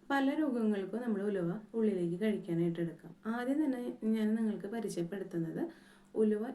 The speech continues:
എന്തിനൊക്കെയാണ് ഉള്ളിലേക്ക് കഴിക്കുന്നത്, അത് എങ്ങനെയൊക്കെയാണ് കഴിക്കേണ്ടത്, കഴിച്ചാലുള്ള ഗുണങ്ങൾ എന്തൊക്കെയാണെന്നാണ് പറയുന്നത് കേട്ടോ.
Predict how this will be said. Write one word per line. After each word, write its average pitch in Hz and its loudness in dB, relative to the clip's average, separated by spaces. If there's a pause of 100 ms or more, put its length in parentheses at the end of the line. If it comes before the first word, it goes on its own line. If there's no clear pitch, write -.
എന്തിനൊക്കെയാണ് 214 0
ഉള്ളിലേക്ക് 175 -2
കഴിക്കുന്നത്, 175 -6 (440)
അത് 208 -2
എങ്ങനെയൊക്കെയാണ് 202 -2
കഴിക്കേണ്ടത്, 165 -6 (100)
കഴിച്ചാലുള്ള 226 -2
ഗുണങ്ങൾ 185 0
എന്തൊക്കെയാണെന്നാണ് 170 0
പറയുന്നത് 160 -6
കേട്ടോ. 170 -6